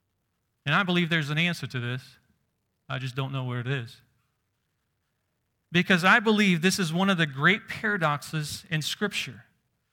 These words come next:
And what this tells me that in the mind of God, it's infinitely beyond my own mind. It's impossible for us to solve, but not for God, folks.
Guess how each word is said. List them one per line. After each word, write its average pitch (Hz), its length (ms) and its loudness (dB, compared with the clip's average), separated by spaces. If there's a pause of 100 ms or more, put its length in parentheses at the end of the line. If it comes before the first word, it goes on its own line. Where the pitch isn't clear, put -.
(380)
And 160 160 0
what 202 160 0
this 208 280 0
tells 214 440 -4
me 208 220 0
that 151 280 2 (560)
in 175 80 0
the 175 80 2
mind 190 300 6
of 151 120 0
God, 147 480 2 (840)
it's - 320 -8
infinitely 147 800 -2 (840)
beyond 143 580 2 (180)
my 135 180 -2
own 139 180 -2
mind. 135 460 -4 (920)
It's 135 160 -10
impossible 143 640 -8
for 135 240 -6
us 135 140 -8
to - 120 -16
solve, 156 560 -14 (680)
but 131 120 -2
not 127 240 -6
for 135 140 -10
God, 139 320 -8
folks. - 460 -14